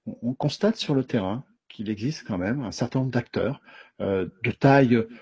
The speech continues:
plus ou moins importante, voire même des petits acteurs qui sont dispersés sur le territoire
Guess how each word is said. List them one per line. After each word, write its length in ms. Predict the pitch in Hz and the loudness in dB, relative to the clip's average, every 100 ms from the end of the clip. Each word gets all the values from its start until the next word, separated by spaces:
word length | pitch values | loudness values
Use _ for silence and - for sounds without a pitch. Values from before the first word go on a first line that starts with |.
| _ _ - | _ _ -12
plus 240 | 123 110 | -6 2
ou 40 | |
moins 180 | 120 123 | 4 4
importante, 600 | 123 123 - 156 240 - - | 4 0 0 0 0 -6 -14
voire 240 | 123 139 135 | -2 0 2
même 160 | 165 | 0
des 120 | 113 | -2
petits 520 | 101 _ 151 151 151 135 | -8 _ -4 -2 -4 -4
acteurs 480 | - 151 156 214 - - - - _ | -2 -2 0 -2 -4 -18 -20 -20 _
qui 120 | - | -12
sont 260 | - 156 - - | -2 -2 -2 -14
dispersés 720 | 151 220 220 190 - 120 101 - | -8 -6 2 2 2 -2 -4 -8
sur 220 | - 120 | -10 -4
le 80 | 113 | -4
territoire 580 | - 117 113 160 208 | 0 -2 0 0 0